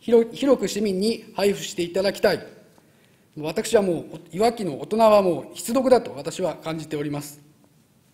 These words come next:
特に、えー、先ほど、えー、質問したいわき平城の城主であった安藤信正公は、ここで取り上げられている先人の一人ですので、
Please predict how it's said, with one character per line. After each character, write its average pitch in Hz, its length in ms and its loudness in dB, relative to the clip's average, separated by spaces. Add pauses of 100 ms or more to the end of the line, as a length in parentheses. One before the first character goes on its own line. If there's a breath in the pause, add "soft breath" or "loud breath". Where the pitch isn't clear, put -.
(1200 soft breath)
特 269 200 -2
に、 170 400 -2
え 120 600 -8
ー、 - 60 -20
先 170 220 -4
ほ 220 100 6
ど、 214 420 4
え 143 200 -4
ー、 143 40 -6
質 196 200 -6
問 190 160 4
し 185 80 -4
た - 340 -2
い 220 60 2
わ 233 100 6
き 226 100 -8
平 226 300 8
城 180 160 0
の 143 300 -6
城 208 180 6
主 - 80 -6
で 165 100 0
あ 151 40 0
っ 151 120 -8
た 131 220 -4 (480 soft breath)
安 226 180 4
藤 175 140 2
信 175 160 0
正 226 240 4
公 190 220 0
は、 165 220 2 (220)
こ 190 100 -10
こ 220 120 6
で 214 180 8
取 208 220 -2
り 214 60 6
上 208 80 6
げ 214 80 0
ら 208 80 6
れ 202 100 4
て 214 140 2
い 220 40 2
る 233 140 -2
先 196 220 0
人 190 180 -4
の 190 60 -2
一 180 60 -6
人 226 180 6
で 175 80 0
す 160 100 -8
の 165 80 -2
で、 147 440 -4